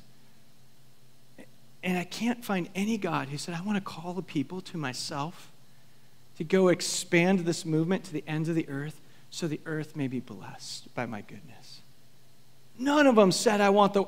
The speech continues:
earth to experience blessing because of my goodness to them poured out." None of them said, "I want to fill them with all they need to succeed."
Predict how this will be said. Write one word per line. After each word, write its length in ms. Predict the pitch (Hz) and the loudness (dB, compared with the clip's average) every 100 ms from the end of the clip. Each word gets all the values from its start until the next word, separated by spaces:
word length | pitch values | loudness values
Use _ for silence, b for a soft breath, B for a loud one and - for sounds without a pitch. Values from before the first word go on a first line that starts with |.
| 185 | -2
earth 220 | 180 - | -4 -4
to 80 | 185 | -4
experience 480 | - - 190 175 | -4 0 2 2
blessing 480 | - 175 165 - 185 | -2 -2 -2 -2 2
because 320 | 170 165 190 | 2 2 -2
of 200 | 175 151 | -2 -4
my 140 | 175 165 - | -4 -6 -6
goodness 400 | 208 190 175 147 | -4 -2 -2 -4
to 120 | - 170 | -8 -6
them 180 | 160 | -6
poured 320 | 151 - 185 147 | -6 0 0 2
out." 260 | 139 120 - b b b b | -4 -10 -16 b b b b
None 180 | 254 320 | 8 10
of 80 | 302 | 12
them 140 | 262 | 10
said, 280 | - 254 226 | 8 6 6
"I 100 | 208 | 6
want 220 | 240 240 214 | 8 8 6
to 120 | B B | B B
fill 460 | - - - 285 285 | -8 -6 6 8 10
them 140 | 247 | 10
with 160 | 226 214 | 10 8
all 200 | 220 254 | 10 12
they 180 | 247 226 | 12 12
need 420 | 214 233 240 226 | 10 10 10 8
to 120 | - 190 | 4 0
succeed." 840 | - - - - 233 226 180 - | -2 -2 -2 0 2 6 4 4